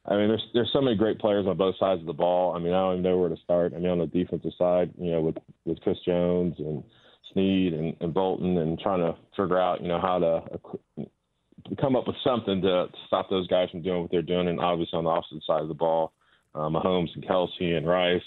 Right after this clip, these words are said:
and Pacheco. I mean, they're just, they're just filled with so many weapons that, you know, coming up with blitzes and schemes, you know, it's, it's definitely a fun,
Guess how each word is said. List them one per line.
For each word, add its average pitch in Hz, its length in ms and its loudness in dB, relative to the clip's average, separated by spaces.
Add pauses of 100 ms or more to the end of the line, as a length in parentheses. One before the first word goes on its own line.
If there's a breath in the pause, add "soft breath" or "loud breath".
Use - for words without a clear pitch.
and 80 240 -6 (200)
Pacheco. 90 640 2
I 82 60 -2
mean, 80 240 -2 (420 soft breath)
they're 90 160 2
just, 87 240 2
they're 101 120 2
just 98 180 0
filled 104 180 2
with 78 80 -6
so 107 100 2
many 98 160 4
weapons 98 480 0
that, 85 240 2 (260)
you 82 80 -6
know, 82 160 -2 (1700)
coming 117 200 2
up 90 100 0
with 90 160 0
blitzes 113 460 2
and 90 160 -2
schemes, 107 500 2
you 87 80 -2
know, 90 180 2
it's, 90 100 -2 (240)
it's - 760 -12
definitely 110 400 2 (160)
a - 40 -20 (120)
fun, 117 380 0